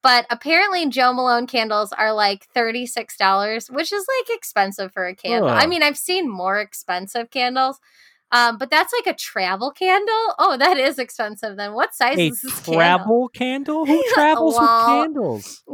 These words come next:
Speaker 1: dude, I don't know. People who buy Jo Malone can-, I don't know. It just sounds like John Malone. Anyway,
Speaker 2: Oh my
Speaker 1: um,
Speaker 2: God.
Speaker 1: it's Milwaukee Dr-
Speaker 2: Okay, so I just, I just Googled these things, and they have a
Speaker 1: Yeah.
Speaker 2: luxury candle line.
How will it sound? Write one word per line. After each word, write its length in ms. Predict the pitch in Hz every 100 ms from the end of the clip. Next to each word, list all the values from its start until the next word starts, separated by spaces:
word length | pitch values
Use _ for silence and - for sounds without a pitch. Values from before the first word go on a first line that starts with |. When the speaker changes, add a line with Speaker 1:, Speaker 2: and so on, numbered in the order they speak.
| 247
Speaker 1:
dude, 340 | 311 370 285 -
I 160 | 233
don't 160 | 311 302
know. 160 | 240 247
People 420 | - 254 311 302
who 140 | 294
buy 280 | 240 247 247
Jo 360 | 202 196 190 208
Malone 640 | 202 202 208 196 202 -
can-, 360 | 349 240 240 -
I 180 | 262 349
don't 180 | 254 226
know. 240 | 208 - -
It 80 | 247 -
just 140 | 240
sounds 220 | 233 214 202
like 180 | 190
John 360 | - 180 190 196
Malone. 360 | 180 180 185 180
Anyway, 380 | 226 247 320 285
Speaker 2:
Oh 40 |
my 100 | 240
Speaker 1:
um, 340 | 233 226 285
Speaker 2:
God. 380 | 294 254 139 107
Speaker 1:
it's 100 | -
Milwaukee 360 | 214 208 233 233
Dr- 200 | 202 202 - -
Speaker 2:
Okay, 200 | 135 107
so 200 | - 165
I 80 | 170
just, 240 | 190 175 160
I 120 | 165
just 240 | 170 143
Googled 340 | 156 156 143 117
these 240 | 107 -
things, 440 | 113 101 101 - -
and 120 | 135
they 80 | 151
have 180 | 165 160
a 60 | 147
Speaker 1:
Yeah. 160 | 247
Speaker 2:
luxury 760 | 165 131 143 180 160 190 185 180
candle 500 | - 156 151 151 117
line. 460 | 110 101 98 104